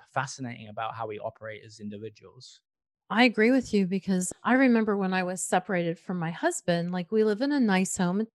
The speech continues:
Speaker 2: we're comfortable, but it's not an extravagant home. And then when I moved into an apartment, my identity changed. I felt like I had nothing.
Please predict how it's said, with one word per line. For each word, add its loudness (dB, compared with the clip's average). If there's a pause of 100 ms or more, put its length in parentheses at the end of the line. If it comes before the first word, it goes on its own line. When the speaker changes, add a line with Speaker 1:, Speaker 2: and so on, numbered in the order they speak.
Speaker 2:
we're -4
comfortable, -2 (340)
but 2
it's -4
not 4
an 2
extravagant -2
home. -4
And -2
then 0 (320)
when -2
I 0
moved 0
into -2
an -4
apartment, -8 (500)
my 2
identity -2
changed. -12 (300)
I -4
felt -2
like -2
I -2
had -2
nothing. -8